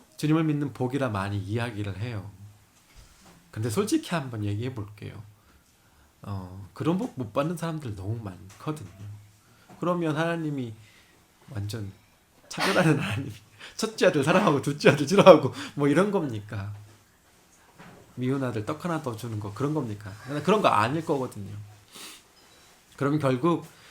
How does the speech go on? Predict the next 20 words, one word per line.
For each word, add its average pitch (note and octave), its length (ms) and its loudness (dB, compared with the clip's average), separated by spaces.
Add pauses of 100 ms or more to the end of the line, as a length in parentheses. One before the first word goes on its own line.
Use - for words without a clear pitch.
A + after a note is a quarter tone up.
(120)
우리가 E3 220 4
생각할 G3 440 2
때 F3 80 0
하나님이 F3 560 2
주시는 C3+ 760 -2
참된 F3 420 -2
복은 B2 260 -6
결국 A#2+ 440 -4 (600)
하나님이 D#3+ 400 -2
우리와 A2+ 240 -4
함께 F3+ 360 -6
하신다는 A#2+ 560 -6
거. G#2+ 120 -12 (1800)
아이들, F3+ 720 2
어린아이들, D#3 520 4
이제 A#2+ 140 0
아이들 A2+ 300 0
다 G#2 160 -8
컸잖아요. B2 460 -6
근데 G#2 300 -6